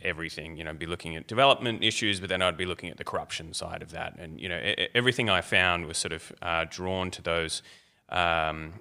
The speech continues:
yeah, the things that would, would represent the darker sides of humanity in a way. And I think that that nat-,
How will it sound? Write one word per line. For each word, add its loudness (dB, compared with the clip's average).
yeah, 10
the -4
things -2
that -4
would, -6
would -10
represent -2
the -12
darker -2
sides 0
of -16
humanity -2
in -4
a -2
way. 4
And 2
I 4
think -2
that 0
that 2
nat-, 2